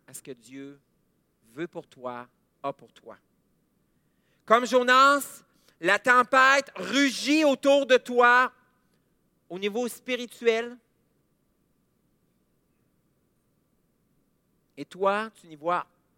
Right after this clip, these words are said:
aucun problème. Du moins, tu réussis à te retrouver confortable dans ta vie. C'est les, les, c'est les,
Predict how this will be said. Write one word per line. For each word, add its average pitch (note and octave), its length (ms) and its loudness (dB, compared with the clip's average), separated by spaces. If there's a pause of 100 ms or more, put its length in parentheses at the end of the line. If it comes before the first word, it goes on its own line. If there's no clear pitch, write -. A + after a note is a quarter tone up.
(460)
aucun F3+ 300 -12
problème. D3+ 460 -14 (760)
Du - 80 -20
moins, G3+ 380 -8
tu - 240 -16
réussis G#3+ 760 -14 (800)
à D3 100 -10
te - 120 -20
retrouver E3 680 -16 (1120)
confortable C3 800 -16 (360)
dans B2 100 -20
ta A#2+ 160 -20
vie. G#2 280 -20 (4000)
C'est - 180 -14
les, C3+ 140 -8 (200)
les, C3+ 140 -16
c'est D3 160 -14
les, D3 180 -10